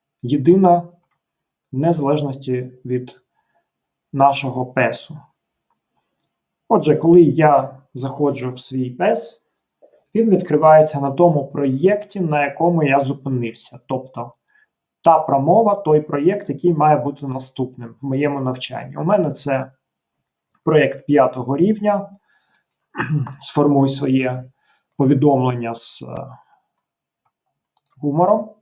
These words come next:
У вашому випадку це буде проєкт першого рівня Icebreaker,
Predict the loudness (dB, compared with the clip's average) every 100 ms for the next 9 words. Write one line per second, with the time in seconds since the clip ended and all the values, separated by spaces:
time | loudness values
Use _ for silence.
0 | _ _ _ _ _ _ _ _ _ -2
1 | -2 0 0 4 4 2 -4 -10 -10 -12
2 | -10 -10 -10 -8 -8 -10 _ _ -6 -4
3 | -4 -8 -20 _ _ _ -4 -4 -2 -8
4 | -6 -2 -2 -2 -2 -4 -6 _ _ _
5 | _ _ _ _ _ _ _ _ 2 2
6 | 0 -2 -2 -2 -10 -18